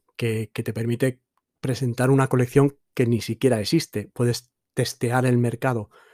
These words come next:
para ver los diseños que más gustan sin haberlos siquiera producido y a partir de ahí empezar a fabricar en base a la demanda que te está marcando el mercado.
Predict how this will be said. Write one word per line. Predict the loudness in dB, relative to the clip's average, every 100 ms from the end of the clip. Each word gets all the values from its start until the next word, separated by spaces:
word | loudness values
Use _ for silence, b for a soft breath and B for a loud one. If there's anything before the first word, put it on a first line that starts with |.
| b b b
para | -12 -8 -6 -6 -2
ver | -4 -4 -10
los | -6 -4 -4
diseños | -4 -2 0 -2
que | -4
más | -4 -2
gustan | -2 -2 0 -4 -4 b b
sin | -2 -2
haberlos | 0 -2 -2 -2 -6
siquiera | -6 -4 -4
producido | -6 -10 -4 2 2 0 -10 b b
y | -6
a | -4
partir | -6 -4 -4
de | -2
ahí | 0 -2 -4
empezar | -12 -10 -6
a | -6
fabricar | -4 -4 -2 -2
en | -2 -2
base | -4 -2 -4 -4
a | -6
la | -6
demanda | -4 0 0 0
que | -2 -6
te |
está | -6 -6
marcando | -8 -8 -8 -6 -6 -6
el | -10 -8
mercado. | -8 -10 -8 -10 -10